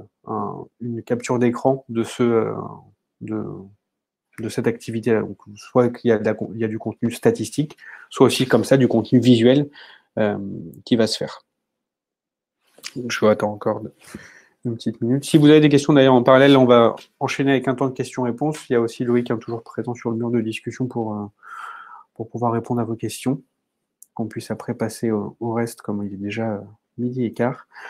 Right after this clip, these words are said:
Donc voilà. Donc là, il y a, euh, quarante-six personnes qui ont contribué. Donc je vais, je vais clôturer là pour qu'on puisse, euh, avancer sur le reste.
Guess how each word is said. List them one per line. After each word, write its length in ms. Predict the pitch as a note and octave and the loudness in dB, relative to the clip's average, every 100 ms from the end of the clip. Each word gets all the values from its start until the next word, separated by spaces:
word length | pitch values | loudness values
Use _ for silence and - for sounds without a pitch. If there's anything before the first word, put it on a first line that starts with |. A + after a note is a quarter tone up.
| - - _ _ | -18 -20 _ _
Donc 100 | C3+ | -2
voilà. 300 | C3+ C3 A2 - | 2 4 2 0
Donc 160 | B2 C#3+ | 0 6
là, 120 | D#3+ | 8
il 100 | D#3+ | 8
y 80 | C#3+ | 8
a, 160 | C3 | 8
euh, 280 | B2 A2+ A2+ | 8 6 4
quarante-six 540 | A2+ C#3 C#3+ C#3 - | 4 6 6 4 2
personnes 400 | E3 C#3+ - D#3 | 4 4 2 0
qui 120 | D3 C#3 | 0 0
ont 100 | B2+ | 0
contribué. 640 | C3+ B2+ B2+ A#2+ C#3 E3+ _ - _ _ - | -2 -2 0 4 2 0 _ -20 _ _ -6
Donc 140 | A#2 | -6
je 100 | A2 | -2
vais, 260 | A#2+ A2+ G#2+ | 0 0 0
je 80 | |
vais 100 | A#2 | -2
clôturer 420 | C3 C#3+ C#3 C#3+ C#3 | 2 0 2 2 4
là 100 | C#3+ | 2
pour 180 | B2+ | -2
qu'on 120 | - A#2 | -4 -8
puisse, 360 | - C3 - | -4 -6 0
euh, 100 | A2 - | 0 2
avancer 400 | C3+ C3+ C3 C#3+ | 2 2 0 -2
sur 200 | - C3 | 0 2
le 80 | A#2 | 4
reste. 440 | A#2 - - | 2 -2 -14